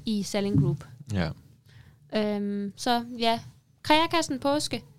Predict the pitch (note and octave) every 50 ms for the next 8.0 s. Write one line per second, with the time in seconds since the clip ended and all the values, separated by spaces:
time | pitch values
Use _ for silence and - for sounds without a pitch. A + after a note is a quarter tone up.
0 | - - - - C#4+ C4 C4 A#3 A#3 A3 A3+ B3+ D#4+ E4+ - - C#4+ B3+ A3+ G#3
1 | G#3+ G#3+ G#3+ - - G#3+ G#3+ G#3 G#3 - - E4+ E4 C4+ A#3 A3 A3 A3 A#3 A#3
2 | A#3+ A#3 A#3 A#3 A#3 A#3+ B3 - - - - - - _ _ _ _ - - B3
3 | G#3+ G#3+ G#3 G3+ G3+ G3+ G3+ G3+ G3+ G#3 G#3 G#3+ - C#4 B3+ G#3+ G#3 G#3+ G#3 G3+
4 | G3+ G3+ G#3+ A#3 A#3 G#3+ G#3+ G#3 - G#3 A3+ C4+ C#4 C4+ A#3 A3+ A3+ A3+ A3 G3+
5 | F#3+ F3 E3+ - C#4+ E4+ E4+ A3+ - - _ _ _ _ _ - _ _ - -
6 | - - - - F2 F2 - F#2+ F2 - - - G#2+ A#2+ - - A2 F#2+ - -
7 | - - - - - - - - A#2 A#2+ C3+ D#3 D3+ - - A#2+ G2+ G2 - -